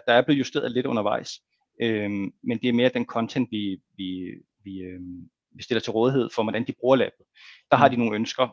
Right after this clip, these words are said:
Speaker 1: og det er selvfølgelig noget, vi kigger ind i. Vi har en educational director, der sidder og siger, "Okay, hvad, nu har vi fået de, de her forespørgsler, der er noget statistik på det. Øhm, hvad er det, vi skal prioritere højst?" Øhm, så, så det er mere det feedback, og det, det var, øh, de første syv, vi tol-, solgte, tror jeg. Det er dem, vi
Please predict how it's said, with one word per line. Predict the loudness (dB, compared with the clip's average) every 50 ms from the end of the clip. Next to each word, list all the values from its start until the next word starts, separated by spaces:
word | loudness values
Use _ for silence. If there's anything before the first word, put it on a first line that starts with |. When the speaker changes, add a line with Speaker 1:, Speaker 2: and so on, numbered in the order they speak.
| -4 -6
Speaker 1:
og | -2 0
det | -2
er | -2
selvfølgelig | -2 -4 -2 0 2 2
noget, | 2 0
vi | -2 -6
kigger | -10 -2 0 0
ind | 2 2 0
i. | -2
Vi | -2 -2
har | -4 -2
en | -2 -2
educational | -4 -6 -10 -10 -8 -6 -6 -4 -4 -4 -2 0
director, | -2 0 0 -2 -4 -4 -8
der | -8 -8
sidder | -10 -10 -8 -8 -8
og |
siger, | -8 -8
"Okay, | -8 -6 -6 -6 -2 0
hvad, | 0 0 0 -2 _ _ _
nu | -8 -4 -4
har | -4
vi | -4 -4
fået | -2 -2 -2 -2 -2
de, | -6
de | -6 -4 -4
her | -4
forespørgsler, | -2 -2 -4 -4 -2 -4 -4 -4 -4 -8 -6
der | -6 -4
er |
noget | -4 -4 -6
statistik | -6 -10 -10 -10 -8 -10 -10 -6 _
på | -4 -4
det. | -4 -4 -6 _ -20 -20 -20 -20 -20 -20 -20 -20 -20 _ _ _ _ _
Øhm, | 0 0 2 0 0 -2 0
hvad | 2 4 4
er |
det, | 4 2
vi | -2 -4
skal | -8 -10 -12 -12
prioritere | -10 -10 -6 -6 -6 -2
højst?" | -2 -2 -2 -2 -6 -10 -12 -14 -16 -18 _ -6
Øhm, | -4 -4 -4 -4 -6 -8 -8 -8 -10 -12 -16 _ _ _ _ _ _ -8
så, | -8 -8 -8 -10 _ _ _ _ _ _ _
så | -18 -8 0
det | 4 6
er |
mere | 8 8 8 6
det | 6 0
feedback, | 0 0 -2 0 4 4 4 4 4
og | -2 -8 -2
det, | 0 0 0 0 -4 _ _ _ _ _ _ _
det | 2 6
var, | 6 6
øh, | 6 6 2 0 -2 -4 -4 -6 -10 _
de | -18 -2
første | 2 2 2 2 -2 -10
syv, | -12 -10 -6 -6 -6 -6 -8
vi | -14
tol-, | -8 -2 -2 -2 -2 -2
solgte, | -4 -4 -4 -4 -2
tror | -4 -4
jeg. | -4 -4
Det | -2 -2
er | 0
dem, | 0 0
vi | 0 -2 -4 -6